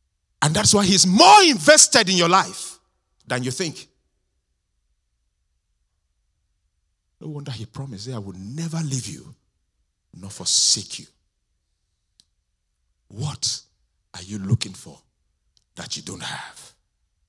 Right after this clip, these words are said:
What are you looking for that you don't have? I remember not too long ago, I was talking to a friend of mine,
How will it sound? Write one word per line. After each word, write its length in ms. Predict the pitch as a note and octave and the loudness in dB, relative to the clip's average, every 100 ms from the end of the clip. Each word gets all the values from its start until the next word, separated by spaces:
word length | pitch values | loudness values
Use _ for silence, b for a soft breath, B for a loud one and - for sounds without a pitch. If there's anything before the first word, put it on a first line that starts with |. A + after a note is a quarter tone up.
| _ _ _ _ _ _ _ _ _ _ _ _ _ _ _ _ _ _ _ _ _ _ _ _ _ _ | _ _ _ _ _ _ _ _ _ _ _ _ _ _ _ _ _ _ _ _ _ _ _ _ _ _
What 140 | - F#2 | -16 -14
are 40 | |
you 60 | G#2 | -14
looking 220 | A2 A#2 | -14 -16
for 160 | A2 G2+ | -18 -18
that 120 | F2 | -18
you 80 | E2+ | -16
don't 160 | F#2+ | -16
have? 200 | F2 E2+ _ _ _ _ _ _ _ _ _ _ _ _ _ _ _ _ _ _ _ _ _ _ _ _ _ _ _ _ _ _ _ | -16 -20 _ _ _ _ _ _ _ _ _ _ _ _ _ _ _ _ _ _ _ _ _ _ _ _ _ _ _ _ _ _ _
I 80 | G2+ | -20
remember 280 | G2+ G#2+ A2 | -18 -16 -14
not 180 | G#2+ - | -12 -12
too 100 | A2 | -12
long 300 | G2+ G2+ F2+ | -12 -14 -16
ago, 220 | F2+ G#2 | -18 -16
I 80 | F#2 | -14
was 160 | F2 | -10
talking 240 | - A2 G#2+ | -10 -10 -16
to 220 | F#2+ F2 | -18 -20
a 60 | F#2+ | -20
friend 320 | - A2 A2 | -18 -16 -14
of 100 | - | -16
mine, 280 | F#2 G#2+ | -16 -16